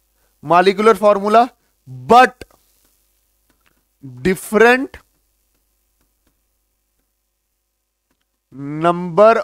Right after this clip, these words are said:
of atom on either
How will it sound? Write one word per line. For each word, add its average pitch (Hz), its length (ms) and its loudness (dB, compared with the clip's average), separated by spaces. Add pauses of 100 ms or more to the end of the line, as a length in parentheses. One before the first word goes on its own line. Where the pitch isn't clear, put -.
(140)
of 170 420 4 (1120)
atom 175 580 0 (1080)
on 196 560 2 (1160)
either 220 520 4